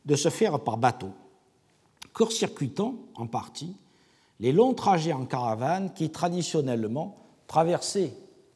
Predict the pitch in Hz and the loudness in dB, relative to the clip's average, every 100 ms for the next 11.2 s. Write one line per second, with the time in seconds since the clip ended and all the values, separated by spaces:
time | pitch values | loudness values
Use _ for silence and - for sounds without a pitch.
0 | _ - 135 151 - - - - _ - | _ -10 2 2 2 -6 -20 -20 _ -20
1 | - 156 135 - 139 104 92 104 139 - | -6 -2 -2 -4 -4 -4 -6 -8 -10 -14
2 | - 175 165 113 104 98 123 127 131 - | -10 -4 -2 -2 -4 -8 -8 -8 -10 -2
3 | 123 90 127 117 - - - _ _ _ | -2 0 -2 -2 -4 -8 -20 _ _ _
4 | _ _ _ _ _ _ _ - _ _ | _ _ _ _ _ _ _ -20 _ _
5 | - 101 127 180 214 170 127 143 139 - | -8 0 4 6 4 4 4 6 6 4
6 | - 135 120 117 123 208 220 - - - | 0 2 2 0 2 2 0 -10 -20 -20
7 | - _ - 165 165 139 135 - 165 147 | -20 _ -8 2 4 6 2 2 -2 2
8 | 143 127 117 117 202 - - - 147 190 | 4 4 4 0 0 -4 -10 -4 0 2
9 | 175 165 - 135 - 220 180 - - _ | 2 0 -2 -12 -6 -6 -6 -10 -20 _
10 | _ - 185 220 220 202 233 202 156 170 | _ -2 2 4 4 2 2 0 0 2
11 | 190 | 2